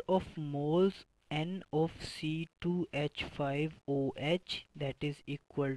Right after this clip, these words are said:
to the mass of the substance। mass इसका आपको जो है वो आपके question की statement में given था, that is ninety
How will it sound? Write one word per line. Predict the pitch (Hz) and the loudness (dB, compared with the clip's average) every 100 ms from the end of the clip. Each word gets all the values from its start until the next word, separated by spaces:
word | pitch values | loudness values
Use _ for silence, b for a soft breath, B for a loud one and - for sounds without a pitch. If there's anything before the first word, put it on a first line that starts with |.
| 135 | -2
to | 143 143 | -2 0
the | 151 170 | 2 2
mass | 160 135 135 131 135 156 170 - - 151 | 0 -4 -4 -2 0 0 0 -6 0 2
of | 151 - | 0 -2
the | 170 180 | -2 0
substance। | 175 175 - - 208 226 - B B B B B 147 | -2 -2 -10 -6 -4 -6 -10 B B B B B -2
mass | 156 165 - - | 2 2 0 -6
इसका | 160 - 175 - | -6 -2 0 0
आपको | 139 139 - - 156 | 0 0 -2 -2 0
जो | 147 | 2
है | 135 131 139 | 0 0 0
वो | 143 135 139 185 B B B - | -2 -2 0 0 B B B -2
आपके | 147 - 151 | -2 0 -4
question | - 147 - 151 151 | 0 -2 -2 -6 -6
की | 151 | -6
statement | - 143 135 - 151 151 | -4 -2 -2 -2 -6 -4
में | 165 156 | -4 0
given | 147 151 151 | 0 0 0
था, | 170 165 | 0 2
that | 139 131 143 | 0 0 0
is | 139 | -2
ninety | 139 131 127 127 127 - 131 | -4 -6 -4 -6 -6 -6 -6